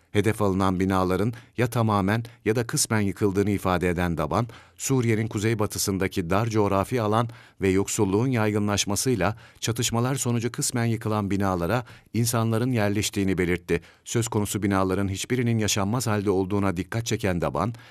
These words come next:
kışın yaklaşmasıyla birlikte söz konusu binalarda yaşamın daha da tehlikeli hale geleceğini ifade etti.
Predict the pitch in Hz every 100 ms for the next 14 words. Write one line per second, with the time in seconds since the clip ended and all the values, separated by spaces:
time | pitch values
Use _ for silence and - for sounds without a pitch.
0 | - 101 - 135 120 117 110 - 104 113
1 | 107 95 98 95 - 135 - 117 113 104
2 | - 95 101 95 92 92 85 117 117 -
3 | - 80 101 104 131 87 82 139 123 113
4 | 104 104 104 98 95 90 85 90 85 92
5 | 87 85 82 85 82 82 85 80